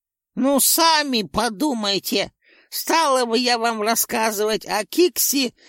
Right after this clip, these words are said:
если бы речь шла только о проблеме с подачей электроэнергии.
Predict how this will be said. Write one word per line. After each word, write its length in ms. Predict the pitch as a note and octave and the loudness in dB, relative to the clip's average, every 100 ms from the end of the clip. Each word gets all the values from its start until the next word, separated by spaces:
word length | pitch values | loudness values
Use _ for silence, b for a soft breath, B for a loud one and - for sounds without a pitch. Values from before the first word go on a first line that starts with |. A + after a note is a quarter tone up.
| b | b
если 340 | A3+ D4 B3 C#4 | 0 2 2 0
бы 160 | C#4 | 0
речь 220 | C#4 D4 | 0 -2
шла 320 | - A3 B3 A#3+ | -2 0 0 0
только 420 | D4+ C4 - - | 0 -2 -2 -4
о 180 | - C4 | -4 -4
проблеме 680 | C#4 A3+ A#3+ C4 C4 A#3+ | -2 0 0 0 0 -2
с 80 | A3 | -2
подачей 680 | - G3 G3 G3 A3+ - A#3 | -2 -2 0 -2 -2 -2 -4
электроэнергии. 1700 | E3 F#3+ G#3+ F#3+ G#3 G3+ G3+ G3 G3 G#3 F#3 D#3 G3+ G3 F3+ B3 F#3+ | -4 -6 -4 -4 -4 -2 -2 -4 -4 -4 -4 -6 -8 -6 -4 -4 -6